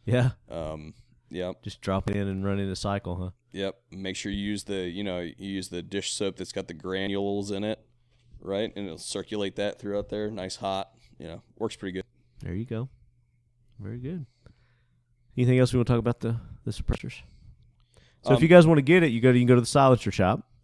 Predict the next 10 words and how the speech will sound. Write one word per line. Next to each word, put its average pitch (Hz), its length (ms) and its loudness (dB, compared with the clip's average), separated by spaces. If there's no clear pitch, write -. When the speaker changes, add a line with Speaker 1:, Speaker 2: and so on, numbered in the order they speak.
Speaker 2:
Yep, - 320 -4
Silencer 110 300 -6
Shop. 110 380 -4
Um, 110 220 -2
they 139 300 2
right 123 240 -2
now, 143 360 -4
um, 110 300 -2
we've 113 160 0
mentioned, 123 540 -2